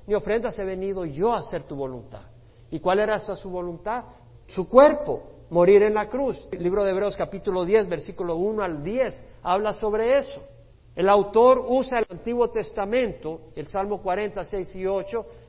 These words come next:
para apuntar cómo el Antiguo Testamento hablaba del sacrificio que Jesús iba a hacer por toda la humanidad. Y en Hebreos nueve veintidós,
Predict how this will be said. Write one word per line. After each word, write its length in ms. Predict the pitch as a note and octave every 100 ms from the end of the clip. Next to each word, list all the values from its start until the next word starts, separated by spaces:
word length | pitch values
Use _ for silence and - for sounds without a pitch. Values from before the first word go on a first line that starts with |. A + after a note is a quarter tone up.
| -
para 200 | F3+ E3+
apuntar 520 | - F3 - A3+ A3+
cómo 200 | A3+ G#3+
el 80 | G3
Antiguo 280 | F3+ G#3+ G#3+
Testamento 540 | G#3 - F#3+ G3+ A3
hablaba 300 | G3+ F#3 G#3
del 80 | G#3
sacrificio 560 | G#3 G3+ F3+ F#3 A3
que 100 | A3
Jesús 280 | F#3+ F3 E3+
iba 140 | G3+ F#3+
a 40 |
hacer 380 | - D#3+ F3+ - - - -
por 160 | F#3+
toda 200 | F#3+ F3+
la 120 | F#3+
humanidad. 600 | G3+ G#3+ A3+ B3 C#4 B3 D3 - - - - - - - - -
Y 100 | G3+
en 120 | A3
Hebreos 400 | G#3+ C4 C4 F#3+
nueve 300 | G#3+ C4 C4+
veintidós, 840 | A#3+ A3 G#3+ G#3+ C#4 B3 G#3 -